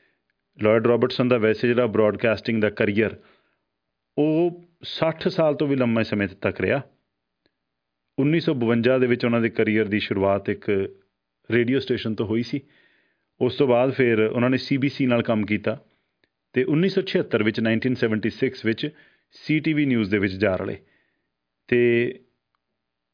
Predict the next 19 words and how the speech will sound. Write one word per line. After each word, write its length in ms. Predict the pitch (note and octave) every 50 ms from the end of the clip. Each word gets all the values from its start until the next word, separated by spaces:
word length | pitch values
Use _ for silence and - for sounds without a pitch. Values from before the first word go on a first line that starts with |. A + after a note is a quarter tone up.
| _ _ -
ਉੱਨੀ 260 | D#3 D#3 D#3+ E3+ F#3
ਸੌ 200 | E3+ - - -
ਚੁਰਾਸੀ 500 | - - - C3+ B2 A#2+ A#2 - - C3+
ਚ, 80 | A#2 C3+
ਨਾਈਨਟੀਨ 360 | B2 A#2+ A#2 A#2 - C3 C3
ਏਟੀ 180 | B2 A2 B2 A#2
ਫੋਰ 320 | - - - A#2 A#2 A2+
ਦੇ 120 | G2+ A2+
ਵਿੱਚ 220 | G#2+ G#2+ G#2+ - -
ਉਹ 380 | A2+ F#2+ G#2+ G#2+ G#2+ A2 - C#3
ਸੀ 220 | C3 - - B2 A#2
ਟੀ 160 | A2+ B2+ A#2+
ਵੀ 100 | A2+ A#2
'ਤੇ 160 | G#2+ - A#2+
ਆਉਣ 260 | A#2+ - A#2 G#2+ G#2+
ਵਾਲੀ 220 | G#2 G#2+ G#2+ A2 G#2+
ਨੈਸ਼ਨਲ 480 | G#2+ G#2 G#2 G2+ F#2+ - A#2 A2 G#2+
ਨਿਊਜ਼ 300 | G#2 G#2 G#2 G2+ G2 F#2+
ਦੇ, 220 | G2+ G2+ F#2+ F#2+